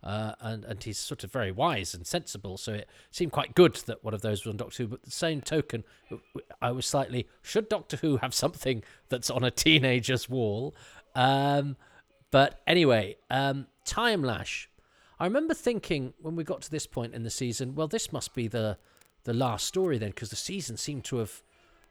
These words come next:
gone on for quite a long time. I was very pleased 'cause, uh, kept expecting Doctor Who to end, uh, and especially, I think, 'cause the episodes were f-, going to be fewer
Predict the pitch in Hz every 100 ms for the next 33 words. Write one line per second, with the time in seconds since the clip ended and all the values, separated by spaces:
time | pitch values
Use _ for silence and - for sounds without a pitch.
0 | _ - 135 147 147 - 147 135 123 113
1 | - 214 165 98 151 160 139 - 196 269
2 | 95 85 - - - 110 - 113 101 -
3 | - - 123 - 117 117 110 110 - 117
4 | 110 127 120 101 98 - - - - 113
5 | 120 127 117 175 - 151 - 202 208 165
6 | 190 - 147 139 120 - - 120 101 _
7 | _ _ _ _ _ _ _ _ _ _
8 | _ _ _ _ _ _ - - 147 165
9 | 135 - 131 - 196 180 73